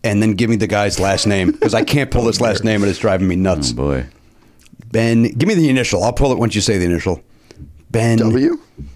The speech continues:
Speaker 1: It is. I know. It's, it's not Ben Weiss. That's, uh, Dave Holmes' boyfriend. Uh, Ben.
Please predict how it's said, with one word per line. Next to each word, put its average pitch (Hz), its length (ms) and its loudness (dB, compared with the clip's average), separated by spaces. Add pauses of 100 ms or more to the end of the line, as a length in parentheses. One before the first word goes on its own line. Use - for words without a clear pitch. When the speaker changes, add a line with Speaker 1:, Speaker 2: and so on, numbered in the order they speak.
(100)
Speaker 1:
It 87 160 -2
is. 82 180 -2
I 85 60 -2
know. 85 140 -4
It's, 95 140 -8
it's - 220 -4
not 92 160 -2
Ben 85 220 -4
Weiss. 87 320 -2
That's, - 280 -6
uh, 85 360 0
Dave 90 180 -4
Holmes' 87 320 -4
boyfriend. 87 480 -2 (720)
Uh, 101 200 -2
Ben. 110 680 0